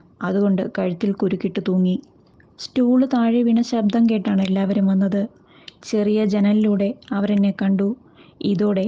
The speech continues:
വാതിൽ തള്ളി തുറന്ന് അകത്ത് കടന്നെത്തി. ശരിക്കും അന്ന് താൻ മരണത്തെ നേരിൽ കണ്ടിരുന്നുവെന്ന് പറയുകയാണ് ശോഭ.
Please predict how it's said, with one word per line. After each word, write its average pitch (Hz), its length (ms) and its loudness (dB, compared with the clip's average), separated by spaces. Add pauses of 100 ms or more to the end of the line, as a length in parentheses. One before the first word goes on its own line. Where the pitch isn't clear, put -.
(220)
വാതിൽ 196 420 0
തള്ളി 220 280 0
തുറന്ന് 208 360 0 (120)
അകത്ത് 185 320 -4
കടന്നെത്തി. 190 560 -2 (800)
ശരിക്കും 240 480 0 (100)
അന്ന് 220 260 2 (100)
താൻ 226 220 -2
മരണത്തെ 208 480 2
നേരിൽ 208 360 2
കണ്ടിരുന്നുവെന്ന് 202 720 2
പറയുകയാണ് 190 580 0
ശോഭ. 190 280 -2